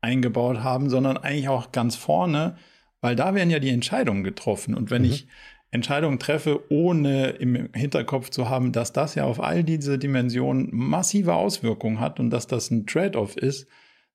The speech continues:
Speaker 1: dann werde ich ja, ja, zwar irgendwie geratet, aber nicht sonderlich schlau da durchkommen. Gibt's in deiner Meinung nach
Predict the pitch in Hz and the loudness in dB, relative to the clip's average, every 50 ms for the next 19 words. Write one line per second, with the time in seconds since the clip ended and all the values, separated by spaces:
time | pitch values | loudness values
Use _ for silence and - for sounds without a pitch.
0 | _ - 117 127 120 127 147 143 131 - - 131 127 131 131 127 120 - - - | _ 0 2 2 2 2 2 0 0 0 0 0 2 2 2 0 -2 -4 -8 -10
1 | - - - 131 131 113 - - - - - 131 123 131 135 127 123 117 123 117 | -6 -2 0 2 2 0 0 -4 -8 -4 -2 0 2 2 2 2 2 2 2 2
2 | 110 113 135 - - 165 156 151 127 135 135 131 - - 131 135 131 - - 135 | 2 2 2 0 0 0 0 0 2 2 2 0 0 0 0 0 0 0 -2 0
3 | 131 131 127 127 127 120 - - - - - - - - _ _ - - - - | 0 2 2 2 0 -2 -4 -8 -14 -14 -12 -12 -12 -14 _ _ -10 -8 -6 -6
4 | - - - 110 104 131 143 135 131 127 120 123 131 151 156 - - - - 110 | -4 0 2 2 4 4 4 2 2 2 0 0 0 0 -2 -4 -8 -8 -4 -2
5 | 98 95 104 104 - - - - - - - - _ _ _ _ _ - 104 113 | -2 -2 -2 -4 -6 -12 -20 -20 -20 -20 -20 -20 _ _ _ _ _ -8 -4 -4
6 | 160 170 - - - - - _ - 147 147 127 - 135 135 147 147 143 135 135 | -2 -2 -4 -6 -8 -8 -8 _ -4 -2 -2 0 0 0 0 0 0 0 0 0
7 | 139 143 135 135 156 131 131 139 127 - - | 0 0 0 0 0 0 0 0 -2 -4 -12